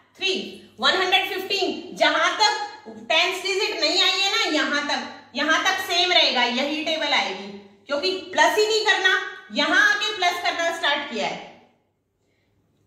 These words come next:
यहां की टेंस डिजिट आई है ना, तो हमें ऐड तो इनको करना है, अब इसको, इसको, इसको, then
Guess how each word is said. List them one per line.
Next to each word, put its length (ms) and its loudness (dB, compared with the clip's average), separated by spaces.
यहां 360 4
की 120 0
टेंस 360 0
डिजिट 280 0
आई 180 2
है 140 0
ना, 140 6
तो 60 -6
हमें 240 -2
ऐड 380 0
तो 80 -4
इनको 300 -2
करना 280 0
है, 220 2
अब 260 -4
इसको, 360 -4
इसको, 400 0
इसको, 400 -4
then 200 0